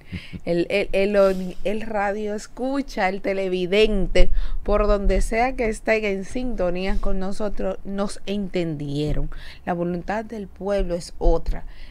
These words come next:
Speaker 2: El pueblo no es el pueblo de antaño. El pueblo necesita hechos. Y si no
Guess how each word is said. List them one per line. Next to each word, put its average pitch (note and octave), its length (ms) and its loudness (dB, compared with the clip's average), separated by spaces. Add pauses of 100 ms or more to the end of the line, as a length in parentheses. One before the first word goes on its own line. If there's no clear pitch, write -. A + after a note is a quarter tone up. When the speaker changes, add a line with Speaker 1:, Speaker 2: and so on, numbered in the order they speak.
Speaker 2:
El E3 120 -4
pueblo G#3+ 440 2
no F#3+ 240 0
es G#3+ 280 0
el G3 120 -4
pueblo F3+ 400 0
de F3+ 140 -2
antaño. F3 720 -4
El F#3+ 140 -10
pueblo F#3 320 -4
necesita F#3+ 760 -10
hechos. A#3 480 -8 (400)
Y D4 140 0
si D#4+ 200 -2
no A#3 340 2